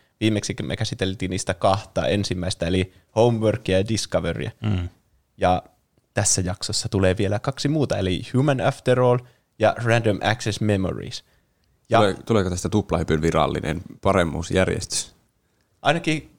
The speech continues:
Speaker 1: semmonen, minkä kuuntelijat on pystynyt äänestämään tuolla meidän ö, Instagramissa ja Twitterissä ja Discordissa,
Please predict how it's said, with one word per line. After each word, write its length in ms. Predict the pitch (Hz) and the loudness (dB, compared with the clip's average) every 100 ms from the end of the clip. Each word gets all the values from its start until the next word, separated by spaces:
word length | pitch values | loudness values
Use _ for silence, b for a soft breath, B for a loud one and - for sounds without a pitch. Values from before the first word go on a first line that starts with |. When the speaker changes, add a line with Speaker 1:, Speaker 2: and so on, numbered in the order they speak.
| _ | _
Speaker 1:
semmonen, 480 | 139 139 135 131 123 | 0 2 2 0 -4
minkä 280 | 135 127 143 | -4 -4 0
kuuntelijat 580 | 151 143 123 101 95 95 | 2 4 4 0 -2 -2
on 120 | 107 | -2
pystynyt 460 | 113 - 110 104 - | 0 0 0 -2 0
äänestämään 680 | 101 95 95 - 95 98 101 | 0 0 -4 -2 0 0 -2
tuolla 280 | 113 107 107 | -2 -2 0
meidän 440 | 113 110 117 117 - _ _ _ _ - | 0 2 0 -2 -12 _ _ _ _ -6
ö, 120 | - - | -2 0
Instagramissa 680 | 170 - 143 135 131 - | 2 2 2 2 0 0
ja 80 | 123 | 0
Twitterissä 600 | 120 127 - 95 98 - | 0 -2 -2 -4 -2 0
ja 100 | 101 | 2
Discordissa, 720 | 107 110 - 98 87 82 - | 2 0 2 0 0 -4 -6